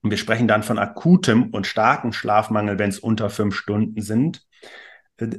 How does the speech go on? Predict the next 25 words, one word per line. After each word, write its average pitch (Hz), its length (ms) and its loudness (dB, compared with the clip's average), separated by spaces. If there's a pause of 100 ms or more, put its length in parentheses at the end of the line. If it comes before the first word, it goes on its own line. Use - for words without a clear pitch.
(140)
auch 131 280 4
in 143 120 2
erhöhten 127 460 0
Tumormarkern 113 760 6
sehen, 98 200 -2
weil 127 120 2
unser 143 280 0
Immunsystem 180 720 2
deutlich 98 360 -2
schlechter - 500 -6
wird 101 260 -10
dadurch. - 380 -4
Also 110 160 -4
wir 117 140 0
haben 135 180 6
nicht 131 160 2
nur 113 160 0
kurzfristig 170 680 2
eine 113 100 2
höhere 117 260 2
Infektanfälligkeit, 135 1040 -2
sondern 117 240 2
wir 110 120 2
sehen 131 280 2
sogar, 127 400 2